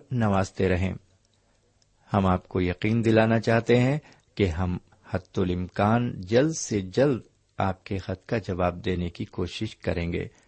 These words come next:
اور ساتھ ہی ساتھ آپ کی لٹریچر سے متعلق فرمائش بھی پوری کریں گے۔ ہمیں امید ہے کہ آپ کو ہمارا یہ پروگرام ضرور پسند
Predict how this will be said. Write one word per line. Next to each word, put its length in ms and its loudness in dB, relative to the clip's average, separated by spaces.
اور 260 2
ساتھ 380 2
ہی 60 2
ساتھ 440 0
آپ 320 0
کی 240 2
لٹریچر 580 0
سے 220 -6
متعلق 640 0
فرمائش 600 -2
بھی 180 -2
پوری 380 2
کریں 300 0
گے۔ 100 2
ہمیں 160 6
امید 340 4
ہے 180 2
کہ 240 2
آپ 320 2
کو 300 2
ہمارا 240 2
یہ 200 0
پروگرام 600 -2
ضرور 400 -4
پسند 420 -4